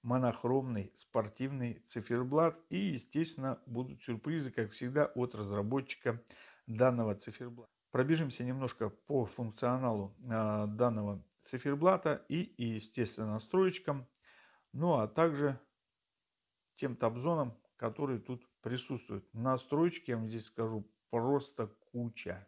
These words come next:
всяких разных. Так, значит, что у нас здесь есть? Ну, во-первых, у нас показывает пульс, и вот сюда, если мы тапнем, начинается измерение пульса. Эч, как-то ещё попасть же надо.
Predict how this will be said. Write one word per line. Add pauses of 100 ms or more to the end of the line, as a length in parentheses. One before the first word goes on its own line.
(100)
всяких
разных.
Так,
значит,
что
у
нас
здесь
есть?
Ну,
во-первых,
у
нас
показывает
пульс,
и
вот
сюда,
если
мы
тапнем,
начинается
измерение
пульса. (2000)
Эч, (680)
как-то
ещё
попасть
же
надо.